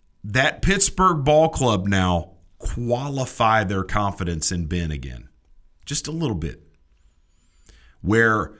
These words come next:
yeah, if we're playing Cincinnati, we know he's gonna get past him. If we're playing the Browns, if we're playing whomever,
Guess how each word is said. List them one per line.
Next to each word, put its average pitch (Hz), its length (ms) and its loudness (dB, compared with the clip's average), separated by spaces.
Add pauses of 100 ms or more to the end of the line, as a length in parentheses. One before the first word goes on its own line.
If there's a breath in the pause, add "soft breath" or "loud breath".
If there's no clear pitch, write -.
(140 loud breath)
yeah, 156 340 2
if 151 120 2
we're 120 100 0
playing 190 440 4
Cincinnati, 185 880 2
we 127 160 2
know 170 240 4
he's 147 180 4
gonna 135 200 2
get 131 180 -2
past 113 360 0
him. 80 100 -6
If 87 140 -8
we're 110 60 -8
playing 185 380 0
the 185 60 2
Browns, 151 560 2
if 113 140 -10
we're 127 80 -6
playing 160 380 2
whomever, 160 640 2